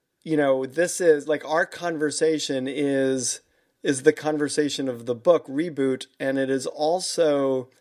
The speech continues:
the conversation that if our leaders in our organizations are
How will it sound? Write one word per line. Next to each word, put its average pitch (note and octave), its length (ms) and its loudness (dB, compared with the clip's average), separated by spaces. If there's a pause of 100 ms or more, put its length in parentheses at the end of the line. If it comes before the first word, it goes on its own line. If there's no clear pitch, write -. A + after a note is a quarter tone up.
the D3 180 0
conversation E3+ 1300 -2 (300)
that D3+ 360 8
if - 400 -8 (220)
our D#3 300 4
leaders D#3 720 0
in E3 200 0
our D3+ 200 2
organizations C3+ 800 -2
are A#2 180 0